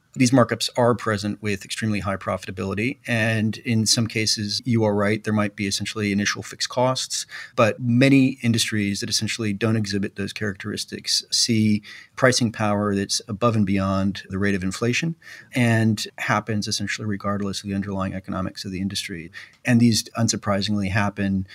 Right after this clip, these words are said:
post-merger and sometimes, in fact, happen before the merger even closes once it gets to the regulatory approvals. And so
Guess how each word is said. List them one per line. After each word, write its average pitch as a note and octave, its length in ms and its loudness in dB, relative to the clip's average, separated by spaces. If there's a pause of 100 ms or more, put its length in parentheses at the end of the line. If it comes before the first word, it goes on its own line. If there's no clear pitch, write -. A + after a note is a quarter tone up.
(240)
post-merger A2+ 800 2
and A2 200 2
sometimes, A2+ 520 0
in G2+ 80 -2
fact, G#2 500 -2
happen G#2 520 2 (440)
before B2 360 2
the A2 80 4
merger A2 300 2
even F#2+ 220 0
closes G2 800 -2
once G#2 240 -2
it A2 80 -12
gets - 180 -8
to G#2 60 -8
the G2+ 80 -4
regulatory G2+ 440 -2
approvals. F#2+ 460 -8
And G2 120 -6
so G2 360 -4